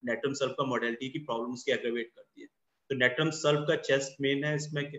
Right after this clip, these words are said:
रैटलिंग चेस्ट होता है, ग्रीनिश expectoration, और main इसका time है फ़ोर ए M morning, चार बजे के आसपास इसको खांसी start हो जाती है और pain होता है chest में, hold the chest while coughing।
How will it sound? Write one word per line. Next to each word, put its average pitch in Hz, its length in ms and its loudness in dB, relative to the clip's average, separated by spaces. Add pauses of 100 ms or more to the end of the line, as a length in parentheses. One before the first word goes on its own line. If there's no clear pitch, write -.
(120)
रैटलिंग 151 340 0
चेस्ट 151 300 0
होता 147 320 -2
है, 151 80 -8
ग्रीनिश 147 580 -2
expectoration, 147 840 0
और 123 140 -2
main 151 220 4
इसका 165 280 2
time 147 400 4
है 165 60 0
फ़ोर 147 360 4
ए 127 60 6
M 110 260 4 (100)
morning, 123 320 4 (480)
चार 143 340 6
बजे 147 100 4
के 147 100 2
आसपास 139 360 2
इसको 139 200 -2
खांसी 123 320 -2
start 135 360 2
हो 139 80 6
जाती 135 320 2
है 170 140 -2 (400)
और - 480 6
pain 151 260 8
होता 143 200 4
है 120 100 6
chest 123 320 0
में, 110 60 -6
hold 165 280 6
the 160 120 8
chest 147 240 4
while 120 220 2
coughing। 107 340 -8